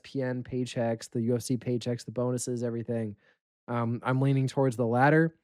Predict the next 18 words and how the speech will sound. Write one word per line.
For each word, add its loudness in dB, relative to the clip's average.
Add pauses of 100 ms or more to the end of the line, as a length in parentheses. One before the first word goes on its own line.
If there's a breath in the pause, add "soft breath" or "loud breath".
(300 soft breath)
So 2
I 8
think 4
they're 4
gonna 2
swing, 6 (640)
and 6
I 6 (200)
don't 6
think 2
you 4
wanna 4
swing 2
with 0
Dustin 0
for -6
three -6
rounds. -12